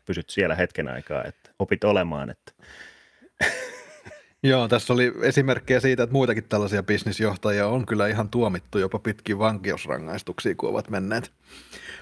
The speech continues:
Speaker 2: menneet arvostelemaan, arvostelemaan Kiinan puoluetta, että, että tota, kyllä siellä saa ilmeisesti semmoisella aika, aika tota varovasti astella menemään, kun jos yrittää bisniksiä, bisniksiä pyöritellä. Tää Ant Group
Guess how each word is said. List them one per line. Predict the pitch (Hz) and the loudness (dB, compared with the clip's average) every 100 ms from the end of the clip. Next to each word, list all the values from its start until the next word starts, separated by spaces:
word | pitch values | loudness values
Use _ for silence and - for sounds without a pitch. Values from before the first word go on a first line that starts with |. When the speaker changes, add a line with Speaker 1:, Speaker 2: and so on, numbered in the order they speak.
| - | -2
Speaker 2:
menneet | 127 107 107 - - - | 0 0 0 -4 -10 2
arvostelemaan, | 117 120 101 - 110 101 101 95 98 - - - | 2 4 0 0 0 0 0 0 -2 -4 -18 -2
arvostelemaan | 135 127 107 - 113 104 107 101 | 0 2 -2 0 0 0 -2 -2
Kiinan | 110 107 101 - | -2 -2 -4 -2
puoluetta, | 117 107 90 82 - _ - | 2 2 2 -2 -6 _ -12
että, | - _ - - - - | -12 _ -6 -6 -14 -12
että | 107 - | -12 -12
tota, | 92 98 - 104 | -12 -10 -4 -4
kyllä | - 107 | -2 -6
siellä | 95 117 110 - _ - - - - | 0 0 0 -2 _ -18 -14 -14 -12
saa | - 135 120 | 2 2 4
ilmeisesti | 107 107 135 107 - | 0 0 -2 -4 -8
semmoisella | 107 110 104 113 | -8 -6 -2 0
aika, | 113 113 104 - _ 170 | 0 -2 -6 -8 _ -16
aika | 147 - 113 | -12 -10 -8
tota | 110 104 113 - - | -8 -2 -2 -2 0
varovasti | 139 135 110 - - | 2 4 2 -2 -2
astella | 104 - 104 98 - - | -2 -2 -4 -4 -6 -4
menemään, | 117 120 110 98 73 95 | 0 0 0 -2 -6 -8
kun | 82 - - | -12 -12 -10
jos | - | -6
yrittää | 101 101 - 104 | -6 -8 -2 -2
bisniksiä, | - 113 - 98 - 98 - _ - - - - | 0 -4 -4 -8 -4 -4 -4 _ -20 -20 -20 2
bisniksiä | 151 143 123 - 117 | 4 4 0 2 0
pyöritellä. | - 156 143 117 113 | 6 6 6 2 0
Tää | 107 123 120 | 2 2 4
Ant | 143 | 2
Group | 117 135 120 | 2 2 2